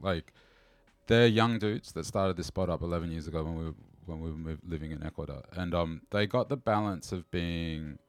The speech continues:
traditional. Like, everything about what you would want a yakitori spot to be is there. Like, the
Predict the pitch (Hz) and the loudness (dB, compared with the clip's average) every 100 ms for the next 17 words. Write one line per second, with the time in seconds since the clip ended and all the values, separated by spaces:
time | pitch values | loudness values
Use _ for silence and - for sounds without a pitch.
0 | _ - - 95 95 - 82 76 82 - | _ -20 -4 -2 0 -2 -4 -4 -8 -10
1 | 90 85 - 117 127 131 139 127 110 107 | -4 -4 0 0 2 0 2 2 4 4
2 | 92 - _ _ - _ 104 98 90 90 | 2 0 _ _ -20 _ 0 2 0 -2
3 | 85 87 87 85 - _ - 82 82 - | -4 -4 -4 -8 -16 _ -10 -6 -6 -10
4 | - 80 78 - 78 - 73 78 76 - | -8 -6 -6 -10 -12 -10 -10 -8 -10 -12
5 | 80 71 76 65 - 82 - 90 82 | -14 -12 -12 -12 -6 -6 -2 -2 -2